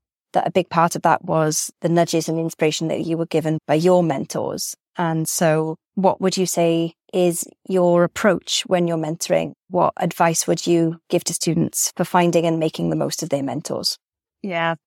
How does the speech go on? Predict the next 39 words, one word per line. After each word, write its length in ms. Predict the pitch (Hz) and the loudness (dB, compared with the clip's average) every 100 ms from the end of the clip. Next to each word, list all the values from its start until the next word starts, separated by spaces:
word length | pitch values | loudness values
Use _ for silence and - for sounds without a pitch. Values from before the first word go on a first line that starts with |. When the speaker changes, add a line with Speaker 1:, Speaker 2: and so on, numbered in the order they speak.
| _ - | _ -6
Speaker 2:
this 160 | 233 233 | -4 -2
is 120 | 208 | 0
so 240 | - 214 | 2 0
key. 540 | - - 202 165 156 208 _ - | 0 0 2 2 -2 -8 _ 0
Mentorship 600 | 208 262 359 - 254 - | 0 2 -2 0 -2 0
comes 360 | 220 190 185 185 | 0 0 0 -4
in 400 | 170 170 165 - - | -4 -4 -6 -8 -2
all 260 | 185 190 | 2 2
shapes 400 | 202 - 190 - | 0 0 0 0
and 100 | 156 | -10
sizes, 640 | - 156 151 - - - - - | -4 -4 -4 -8 -14 -16 -14 -2
right? 320 | 175 175 - _ - | 0 -2 -6 _ -6
You 180 | 220 | -4
could 100 | 220 | 0
have 180 | 233 196 | 2 2
a 280 | 180 165 160 - | 4 2 0 -4
mentor 540 | 185 208 214 208 196 | -2 0 0 2 0
who's 440 | 180 160 151 - - _ | 0 -4 -6 -10 -18 _
younger 380 | 196 240 269 226 | 0 2 2 2
than 180 | 175 160 | 0 -2
you 380 | 156 165 170 - | -2 -4 -6 -8
or 400 | - 160 156 160 180 | -4 -2 -2 -4 -6
who's 300 | 170 160 - | -6 -8 -8
quite 340 | - 262 - - - | 0 0 0 -10 0
far 220 | 240 254 | 2 4
away 280 | 240 247 262 | 2 2 2
from 240 | - 170 | 0 -2
you 360 | 160 156 160 - | 0 -2 -4 -4
or 400 | 175 175 170 170 | -2 0 0 -2
whomever 500 | 214 233 247 254 185 | 0 2 2 2 2
it 100 | 170 | 2
is. 320 | 180 135 - - | 0 -2 -6 -6
And 240 | 190 190 | -2 -2
so 340 | - 208 196 196 - | 0 2 2 0 -2
I 120 | 208 208 | -2 -2
think 320 | 254 285 - | -2 -6 0
one 180 | 202 202 | 2 2
of 100 | 185 | 2
the 420 | 165 160 160 | 4 4 2